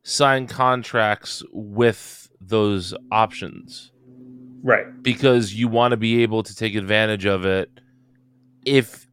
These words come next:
Speaker 1: like, if there's a situation where you are able to get a better deal because,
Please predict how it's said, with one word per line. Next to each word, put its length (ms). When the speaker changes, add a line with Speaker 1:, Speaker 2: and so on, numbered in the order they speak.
Speaker 1:
like, 160
if 140
there's 160
a 60
situation 720
where 100
you 160
are 100
able 360
to 680
get 180
a 80
better 320
deal 400
because, 600